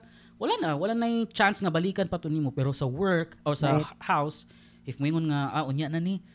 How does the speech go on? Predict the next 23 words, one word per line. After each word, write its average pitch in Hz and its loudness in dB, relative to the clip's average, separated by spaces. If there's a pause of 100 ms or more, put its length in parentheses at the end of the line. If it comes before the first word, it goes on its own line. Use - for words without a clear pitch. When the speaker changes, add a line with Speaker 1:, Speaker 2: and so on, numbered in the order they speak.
(140)
Speaker 1:
wala, 156 2
mustik 135 -2
gyud 185 0
siya 185 4
sa 185 4
imong 185 2
mind, 190 4 (320)
manghugas 147 0
ka 175 6
plato, 180 6
<laughs> 175 -2
magunahuna 147 2
ka 190 -4
ato. 226 -4 (160)
Matuog 175 8
na 175 12
lang 185 10
gani 190 4
ka, 214 0
Speaker 2:
Mm. 180 6
Speaker 1:
magunahuna 170 4
pa - -14
ka 170 -8